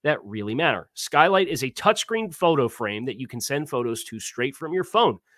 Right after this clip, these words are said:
and they appear in seconds. You can even preload photos before the box is open, so when it's unwrapped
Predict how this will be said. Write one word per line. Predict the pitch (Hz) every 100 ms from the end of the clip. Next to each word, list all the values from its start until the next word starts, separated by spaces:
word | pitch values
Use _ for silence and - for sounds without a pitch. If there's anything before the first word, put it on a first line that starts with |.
| _
and | 110
they | 127 123
appear | 113 - 165 165
in | 127
seconds. | - 113 120 107
You |
can | 107 -
even | 143 143 143 139
preload | - 143 139 123 117
photos | - 117 110 110
before | - - 147 180
the | 151
box | 127 120 -
is | 104
open, | 143 147 135 _ -
so | - 110
when | 95 120
it's | 143 - -
unwrapped | 147 143 117 110 110